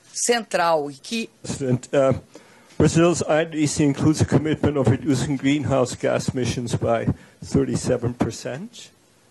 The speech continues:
Speaker 2: by twenty fifteen.
Speaker 1: I, I, I don't understand. Uh,
Speaker 2: I'll slow down, okay? Brazil's I N D C includes a commitment of reducing greenhouse gas emissions by thirty-seven percent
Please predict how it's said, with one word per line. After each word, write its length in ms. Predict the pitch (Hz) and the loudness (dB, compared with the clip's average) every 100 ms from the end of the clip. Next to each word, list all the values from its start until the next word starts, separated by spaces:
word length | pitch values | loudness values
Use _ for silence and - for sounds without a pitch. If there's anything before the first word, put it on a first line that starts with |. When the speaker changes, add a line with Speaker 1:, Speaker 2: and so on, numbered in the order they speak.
| _ | _
Speaker 2:
by 160 | - 117 | 0 2
twenty 440 | - 131 127 - | 2 2 0 -2
fifteen. 440 | 123 - - - 123 | 0 0 0 -2 0
Speaker 1:
I, 260 | 147 180 - | 0 0 0
I, 200 | 180 - | -2 0
I 180 | 165 156 | -2 0
don't 280 | 143 180 175 | -2 -2 -2
understand. 720 | 185 180 - 135 143 135 117 - | -2 -2 -2 -2 -2 -4 -8 -6
Uh, 140 | 123 | 0
Speaker 2:
I'll 160 | 135 123 | 2 0
slow 300 | - 151 131 | 0 2 2
down, 320 | - 113 104 | 0 -2 -8
okay? 400 | - 139 180 277 _ _ _ _ _ _ _ _ | -10 -8 -6 -8 _ _ _ _ _ _ _ _
Brazil's 600 | - 123 147 160 165 - - | 0 2 4 4 4 0 -2
I 160 | 131 | 0
N 140 | 139 123 | 0 -2
D 180 | 123 117 | -2 -4
C 420 | - 123 113 113 | -4 -4 -4 -4
includes 800 | 113 117 - 135 139 143 - - | -6 -4 0 2 2 0 -6 -10
a 120 | 120 | -12
commitment 1000 | - 123 113 - - 135 190 - - - - | -10 -8 -2 -2 0 0 0 -4 -6 -6 -2
of 180 | 120 107 | 0 4
reducing 760 | 120 117 131 135 143 123 120 - - - _ | 2 2 0 0 0 0 -2 -10 -20 -20 _
greenhouse 600 | - 120 135 107 131 117 - | -2 0 0 0 2 2 0
gas 360 | 120 113 - | 0 0 0
emissions 520 | 117 110 - 120 104 | -4 -2 -2 -2 -2
by 200 | - 107 | 0 0
thirty-seven 720 | 101 - 131 123 123 123 113 | 0 2 2 0 -2 -2 -2
percent 760 | 113 113 - 110 120 190 - | -2 -2 -4 -8 -8 -10 -12